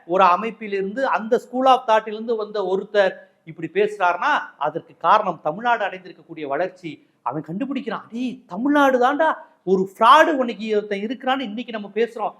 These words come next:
இவன் அன்னைக்கே ஃப்ராடு தாண்டா" அப்படின்னு அன்னைக்கே சொல்லியிருக்கிறது தமிழ்நாடு. ராஜா மன்னார் கமிட்டி இவன் அமைச்சா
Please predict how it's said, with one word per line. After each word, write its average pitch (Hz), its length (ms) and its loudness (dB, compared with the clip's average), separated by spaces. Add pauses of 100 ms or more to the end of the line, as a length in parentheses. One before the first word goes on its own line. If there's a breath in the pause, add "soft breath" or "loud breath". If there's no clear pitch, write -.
(180)
இவன் 202 240 0
அன்னைக்கே 277 580 4
ஃப்ராடு 254 320 4
தாண்டா" 254 280 4 (180)
அப்படின்னு 233 540 -6 (120)
அன்னைக்கே 285 400 -2
சொல்லியிருக்கிறது 254 540 -8
தமிழ்நாடு. 196 460 -4 (580)
ராஜா 160 300 0
மன்னார் 190 320 2
கமிட்டி 202 300 -6
இவன் 202 180 -2
அமைச்சா 208 260 -6